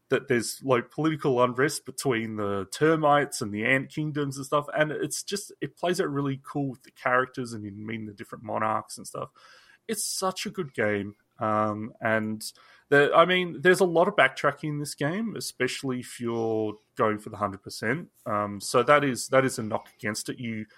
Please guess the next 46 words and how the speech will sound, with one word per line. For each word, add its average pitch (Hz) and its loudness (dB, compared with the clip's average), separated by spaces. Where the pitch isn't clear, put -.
they 123 2
give 156 -6
you 147 -6
as - -8
much 160 -2
quality 143 0
as 104 -6
life, 110 0
I 120 -8
think, 113 -10
as 104 -16
they 107 -8
can, 110 -4
but 135 -8
there's - -8
still 135 -4
times 107 -2
when 101 -6
there's 127 2
only 131 4
one 123 2
person 143 0
you 117 -2
have 117 -4
to - -12
speak 139 -6
to 123 -6
in 107 -6
one 117 0
of 101 -6
the 104 -14
kingdoms, 113 -6
and 101 -8
you 101 -14
just 107 -8
have - -4
to 110 -20
go 113 -2
back 107 -2
to 120 -8
them 101 -8
each 101 -12
time 101 -6
you 101 -8
need 98 -12
to, - -20